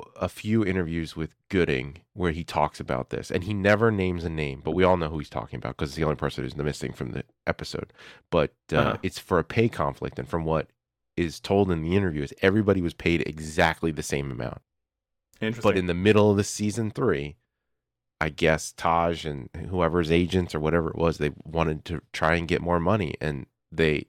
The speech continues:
Speaker 1: instead of caving or doing anything 'cause they paid everybody the same, they just were like, "Man, we'll just write him out."
Speaker 2: Yeah,
Speaker 1: And they did.
Speaker 2: interesting.
Speaker 1: It's a whole episode, and he doesn't show up.
Speaker 2: Crazy. Yeah, it's a smart guy without smart guy. It's like Garfield minus Garfield.
Speaker 1: It's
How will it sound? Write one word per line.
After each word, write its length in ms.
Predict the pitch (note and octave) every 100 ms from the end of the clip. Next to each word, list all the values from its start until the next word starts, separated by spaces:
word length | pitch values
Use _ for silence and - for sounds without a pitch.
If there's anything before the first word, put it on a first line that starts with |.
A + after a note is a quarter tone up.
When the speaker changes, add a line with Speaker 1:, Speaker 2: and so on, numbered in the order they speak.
| -
Speaker 1:
instead 500 | F#2 E2 - F2+ F2
of 240 | E2 -
caving 460 | - F2+ F2+ G#2 G2
or 80 |
doing 300 | D#2+ F2+ F2
anything 360 | E2+ F#2 G#2+ G#2+
'cause 200 | F#2 C#2+
they 100 | C#2
paid 240 | - F2+
everybody 380 | F2 E2+ E2 F2
the 100 | E2+
same, 380 | E2 G#2 F#2+ D2+ _ - - -
they 100 | E2+
just 240 | D#2+ D#2+
were 80 | D#2+
like, 340 | D#2 D#2 D2+ -
"Man, 120 | G2
we'll 120 | -
just 120 | D#2
write 160 | D#2+ F2
him 80 | G2
out." 220 | G#2 - _ _ _ _ _ _ _ -
Speaker 2:
Yeah, 140 | B2+
Speaker 1:
And 100 | F#2+
they 80 | F#2+
did. 140 | G2+
Speaker 2:
interesting. 260 | B2 - G2
Speaker 1:
It's 80 | G2
a 60 |
whole 240 | E2+ G2 F2+
episode, 460 | - G#2+ A2 A2
and 140 | - E2+
he 80 | E2+
doesn't 220 | F2 F#2+
show 200 | G2 F#2+
up. 220 | - _ _ -
Speaker 2:
Crazy. 360 | A2 G#2 F#2 - _
Yeah, 180 | A#2 G#2+
it's 100 | G#2
a 180 | - B2
smart 340 | A2+ - A#2+ B2+
guy 160 | B2
without 260 | B2 A#2+ B2
smart 220 | A2+ F2+
guy. 80 | F2
It's 140 | E2+
like 120 | G2 G2+
Garfield 400 | G2 G2+ A2+ A2
minus 220 | A2+ -
Garfield. 360 | E2+ C#2+ F2+
Speaker 1:
It's 160 | - -